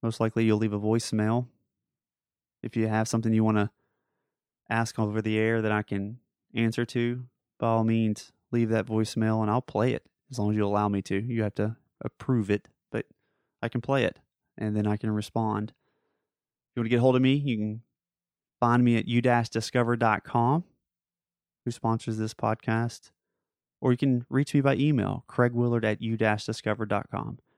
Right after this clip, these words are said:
Remember, this is your new life. This is your new life, and you have to take this bull by the horns.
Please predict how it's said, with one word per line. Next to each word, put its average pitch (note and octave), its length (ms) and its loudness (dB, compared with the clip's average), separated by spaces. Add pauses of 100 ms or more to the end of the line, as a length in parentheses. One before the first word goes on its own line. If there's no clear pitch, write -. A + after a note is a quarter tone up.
(120)
Remember, E3 380 6
this C#3+ 280 4
is C3 160 4
your A#2+ 220 8
new A2+ 200 6
life. G2+ 280 0
This F#3 180 2
is F3+ 140 2
your D#3+ 460 8 (160)
new G#2+ 200 4
life, - 260 -2
and A2 180 6
you F3 180 10
have D3+ 280 2
to C3 60 -2
take B2 340 0
this A#2 180 2
bull G#2 260 2
by G2+ 140 2
the - 100 -6
horns. - 480 -12